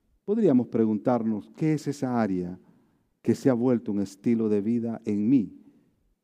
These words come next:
que no le da gloria a Dios?" ¿Cuáles son esos aspectos? Mi carácter, mi manera de responder, mi manera de reaccionar, no sé.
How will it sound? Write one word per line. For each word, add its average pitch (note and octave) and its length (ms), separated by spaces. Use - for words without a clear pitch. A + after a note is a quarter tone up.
que A2+ 140
no G#2 140
le G#2 80
da G2 140
gloria F2+ 340
a - 20
Dios?" B2 580
¿Cuáles G#3 300
son G3+ 160
esos F3 280
aspectos? - 760
Mi G#2+ 140
carácter, A2 840
mi A#2 100
manera A2+ 440
de A2+ 80
responder, A2+ 800
mi A#2+ 180
manera A#2+ 440
de B2 60
reaccionar, A2+ 680
no D3 140
sé. C#3+ 240